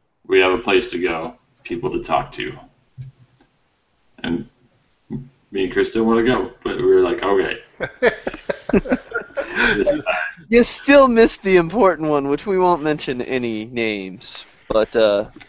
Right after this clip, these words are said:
Speaker 3: yeah.
Speaker 1: Did we? Did we miss
Speaker 3: Yeah.
Speaker 1: one?
Speaker 3: Yeah.
Speaker 1: Who did we miss?
Speaker 3: Kemco.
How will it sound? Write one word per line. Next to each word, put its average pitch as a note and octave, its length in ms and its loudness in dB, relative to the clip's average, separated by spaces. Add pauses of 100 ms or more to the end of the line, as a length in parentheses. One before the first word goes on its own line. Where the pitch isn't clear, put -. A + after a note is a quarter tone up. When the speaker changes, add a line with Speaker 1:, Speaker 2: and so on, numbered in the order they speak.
(260)
Speaker 3:
yeah. E2+ 360 -6 (480)
Speaker 1:
Did - 160 -2
we? G#4 120 2 (600)
Did C3 80 -2
we - 120 4
miss D3 60 4 (140)
Speaker 3:
Yeah. C3+ 80 6
Speaker 1:
one? - 260 2 (480)
Speaker 3:
Yeah. A2 280 0 (880)
Speaker 1:
Who D3+ 80 4
did E3 120 6
we F3 140 6
miss? - 360 -6 (560)
Speaker 3:
Kemco. C#3+ 520 0